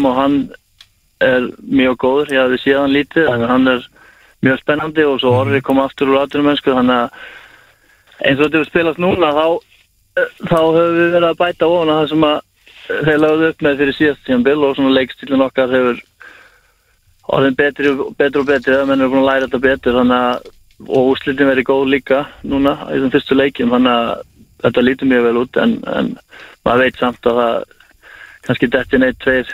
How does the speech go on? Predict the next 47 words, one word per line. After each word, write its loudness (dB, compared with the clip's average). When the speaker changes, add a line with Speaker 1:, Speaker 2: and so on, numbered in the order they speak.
Speaker 1:
lélegir 0
leikir 0
og -2
þá 0
getur -2
komið 0
svona 2
smá, 0
já, -6
hvað 0
maður 0
segir, 0
þegar 0
það 0
er 0
náttúrulega 0
ungur 0
hópur 0
og 0
svona, 2
þá, -2
þá -2
getur -2
komið 2
einhver -2
lægð 0
og, 0
og, 0
og -10
þá 0
þarf 0
að, 0
að -2
díla 2
við -2
það, 0
að -8
það 2
er, -4
það -2
er 0
ekki -8
gott -2
að 0
vera 0
alltaf -2
að -4